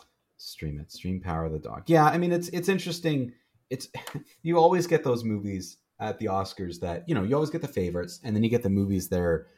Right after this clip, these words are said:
oh, well, of course they're nominated, but they're probably not gonna win anything. They, they've got their nomination,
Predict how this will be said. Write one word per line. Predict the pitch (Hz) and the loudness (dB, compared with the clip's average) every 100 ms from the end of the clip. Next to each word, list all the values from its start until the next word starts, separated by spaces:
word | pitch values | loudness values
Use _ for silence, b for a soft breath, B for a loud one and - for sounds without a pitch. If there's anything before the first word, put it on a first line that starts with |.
| B | B
oh, | 175 117 | 4 4
well, | 98 | 4
of | - | 4
course | 196 170 - | 8 8 6
they're | 101 | 4
nominated, | 104 131 123 101 87 87 | 6 6 6 2 0 -2
but | 98 98 | -2 -2
they're | |
probably | - 131 110 90 87 | 4 6 6 4 2
not | 87 82 | 2 0
gonna | 85 80 | -2 -2
win | 80 76 | -2 -4
anything. | 71 - - - _ _ _ - | -8 -12 -16 -18 _ _ _ 2
They, | 113 | 4
they've | 113 117 | 6 8
got | 131 135 | 8 8
their | 143 | 6
nomination, | 131 127 127 107 98 - 98 101 | 6 6 6 2 0 -2 -4 -6